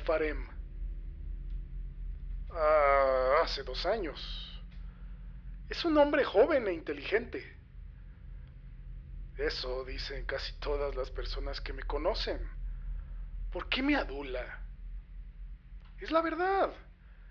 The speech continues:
Según leí, usted fue todo un niño prodigio y se graduó muy joven de la universidad. Hay muchos grandes académicos que lo admiran,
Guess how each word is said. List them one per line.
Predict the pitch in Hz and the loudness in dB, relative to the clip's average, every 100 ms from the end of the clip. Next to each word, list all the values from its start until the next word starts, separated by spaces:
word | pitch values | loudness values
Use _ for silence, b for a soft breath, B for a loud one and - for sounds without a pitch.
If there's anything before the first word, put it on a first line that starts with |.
| b b b | b b b
Según | - 165 147 185 294 | -8 -6 -2 0 4
leí, | 349 262 190 - b b b - | 4 4 -2 -10 b b b -16
usted | - - | -12 -10
fue | 233 262 | -6 -4
todo | 262 247 262 | 2 2 2
un | 233 | -2
niño | 254 262 254 | 0 2 2
prodigio | 202 180 233 233 269 196 | 2 0 -4 -2 4 4
y | - | 2
se | - | -2
graduó | 160 156 151 180 | 0 0 2 0
muy | 196 190 269 | 0 -2 -2
joven | 269 226 269 240 180 151 | 2 4 6 4 -2 -6
de | 147 | -6
la | 147 | -6
universidad. | 143 127 - 131 123 120 _ _ _ _ _ _ _ - _ b b b | -8 -12 -14 -12 -12 -12 _ _ _ _ _ _ _ -20 _ b b b
Hay | - 170 | 0 0
muchos | 170 208 330 330 254 185 | 0 2 4 4 0 6
grandes | 185 202 214 | 6 6 2
académicos | 175 170 160 185 196 175 | 0 2 2 2 -2 -6
que | - 147 | -6 -8
lo | |
admiran, | 143 156 202 208 135 | -6 -6 -2 -2 -2